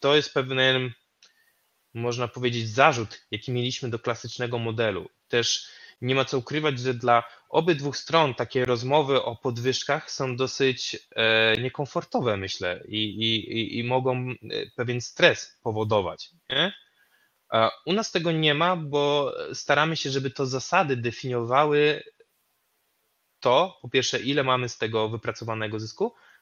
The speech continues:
a po drugie właśnie, ile jest z minimum. I realnie wygląda to tak, że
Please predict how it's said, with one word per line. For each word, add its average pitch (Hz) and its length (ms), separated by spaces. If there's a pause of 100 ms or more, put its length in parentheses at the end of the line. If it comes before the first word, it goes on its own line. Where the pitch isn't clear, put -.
a 117 80
po 131 120
drugie 135 280
właśnie, 135 500
ile 120 220
jest 120 140
z 120 60
minimum. 117 540
I 117 120
realnie 160 420
wygląda 139 320
to 123 140
tak, 151 300
że 123 420